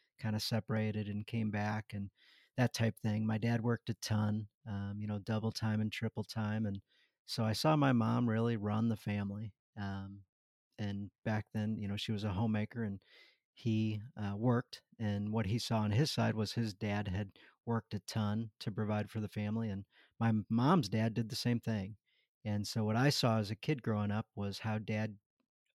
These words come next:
all dads worked and worked and worked and worked to provide for their family. So providing was such a key, essential element to being a dad.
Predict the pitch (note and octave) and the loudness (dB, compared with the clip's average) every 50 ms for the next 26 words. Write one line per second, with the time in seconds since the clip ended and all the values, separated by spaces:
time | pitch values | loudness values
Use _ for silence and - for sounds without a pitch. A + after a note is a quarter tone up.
0 | _ - C3 B2+ C3+ C3+ A#2 G#2 A2+ G#2 G2+ G2+ G2+ G2+ - - - - _ _ | _ 0 2 4 4 4 4 2 2 2 2 0 -2 -4 -6 -12 -12 -14 _ _
1 | _ _ - A2 A2 A2+ A2+ - - G#2+ G#2 G#2 G#2 G#2+ G#2 - - G#2+ G2+ G2+ | _ _ -8 -4 -2 -2 -2 -2 -2 -2 -2 0 0 -2 -2 -4 -4 -2 -2 0
2 | G#2 G#2 G2 - - - G3+ G3+ G3+ G#3 G2+ G#2 - _ _ _ - - - G2 | -2 -2 -4 -6 -8 -6 -4 -4 -2 -2 -4 -4 -6 _ _ _ -16 -12 -12 -8
3 | - G2 G2 F#2+ A2 G#2 G#2+ G#2 F#2+ - A2+ G#2 G#2 G2+ - - G#2 G#2 G#2 G2+ | -4 -4 -4 0 0 0 0 0 -2 -4 -4 -4 -4 -4 -4 -4 -4 -2 -2 -2
4 | G#2 G#2 - - A2 G#2 G2+ G#2 - _ - - - - - _ _ _ _ _ | -4 -6 -6 -6 -4 -4 -4 -4 -6 _ -20 -20 -20 -20 -20 _ _ _ _ _
5 | - - C3 A2 B2+ C3 C#3 C#3+ C#3 B2+ A#2+ A#2 - - - A#2 - - G#2 - | 0 2 4 8 8 10 10 10 10 8 6 4 2 0 -2 -2 -2 -2 -6 -6
6 | _ _ - - - - C#3 C3+ C3 B2+ B2 A#2+ A2+ A#2 - - A2+ - - - | _ _ -18 -14 -6 -2 0 2 4 4 2 2 0 -4 -6 -6 -6 -4 0 0
7 | B2 A#2 G#2+ - A2+ A2 G#2+ G#2 G2 G#2 A2 - B2+ C3 B2+ A2+ G#2 G2 G2+ G2+ | 0 2 0 0 -2 0 -2 -2 -4 -6 -4 -2 0 2 2 2 2 0 0 -2
8 | G#2 G#2+ _ _ _ _ _ _ _ _ _ _ _ _ _ _ _ _ - - | -2 -4 _ _ _ _ _ _ _ _ _ _ _ _ _ _ _ _ -6 -2
9 | - A#2+ G2+ B2+ A#2+ A2+ A2 G#2+ F#2+ G#2+ A#2+ A#2 A2+ G#2+ G2+ G2+ G2+ G2+ | 0 4 4 6 6 6 4 2 2 2 2 4 4 2 0 0 -2 -6